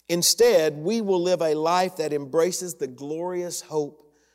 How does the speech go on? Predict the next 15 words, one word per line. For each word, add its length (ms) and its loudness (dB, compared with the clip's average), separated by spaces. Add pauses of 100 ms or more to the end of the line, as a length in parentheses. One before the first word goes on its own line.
(320)
of 160 -4
the 80 -6
future 420 -8
reality 500 -4
of 120 -10
heaven, 400 -10
knowing 560 -2 (1400)
that 160 -16
one 240 -4
day 220 0
Christ 480 -8
will 180 -6
return 420 -12
for 200 -18
us. 340 -20